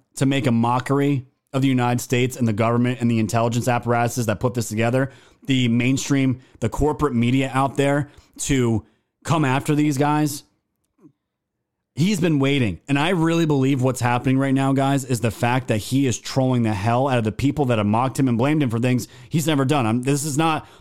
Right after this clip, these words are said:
this is not a fanboy, fanboy time for, uh, for Vladimir Putin. He's done a lot of bad stuff, been, been part of the K G B, part of all that.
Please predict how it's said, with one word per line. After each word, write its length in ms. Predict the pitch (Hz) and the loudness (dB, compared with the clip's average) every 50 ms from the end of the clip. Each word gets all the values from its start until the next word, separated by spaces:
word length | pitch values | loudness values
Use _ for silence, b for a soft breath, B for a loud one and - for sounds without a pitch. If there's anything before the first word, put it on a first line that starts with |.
| B | B
this 160 | B 160 139 160 | B -4 -2 0
is 80 | 156 | 0
not 160 | 175 180 170 | 0 2 2
a 80 | 160 147 | 0 0
fanboy, 760 | 127 - - 170 165 175 180 175 156 143 139 131 127 127 120 B B B B - | -2 -2 -2 -2 0 2 0 2 2 2 2 2 0 0 -2 B B B B -6
fanboy 480 | - 185 202 196 196 165 160 151 147 131 | -2 0 0 2 2 2 2 0 0 0
time 300 | - 151 143 139 135 123 | 0 0 0 0 0 0
for, 180 | 131 123 127 | 0 0 0
uh, 280 | 131 135 135 131 123 113 | 0 0 0 0 -2 -4
for 180 | 101 - 135 | -2 -2 -2
Vladimir 360 | 120 120 151 147 139 139 131 110 | 0 0 0 0 2 0 0 0
Putin. 360 | 110 147 180 151 120 92 80 - _ - _ | 0 0 0 2 0 -2 -4 -6 _ -20 _
He's 180 | - 151 170 139 | -4 -4 -2 0
done 80 | 185 | 0
a 80 | 151 135 | 0 2
lot 300 | 131 135 156 160 156 151 | 2 2 2 2 0 0
of 80 | 143 117 | 0 0
bad 240 | 147 147 143 135 | 0 0 0 -2
stuff, 360 | - - 180 170 147 127 - B B B B | -2 -2 0 0 0 -2 -6 B B B B
been, 360 | 131 139 139 143 135 120 107 _ _ | -2 -2 -2 -2 -4 -6 -10 _ _
been 200 | - 151 165 165 | -4 -2 -2 0
part 160 | - 170 170 175 | 2 2 0 2
of 60 | 165 | 0
the 60 | 160 | 0
K 200 | - 170 180 180 | 0 0 0 0
G 180 | 156 139 165 165 | 0 0 0 2
B, 180 | 165 190 160 | 2 2 0
part 220 | - - 135 147 147 | 0 0 0 0 0
of 120 | 127 - - | -2 -4 -2
all 360 | - 196 247 262 233 196 151 | -2 0 0 2 0 0 0
that. 260 | 131 107 92 82 - | 0 -2 -2 -4 -10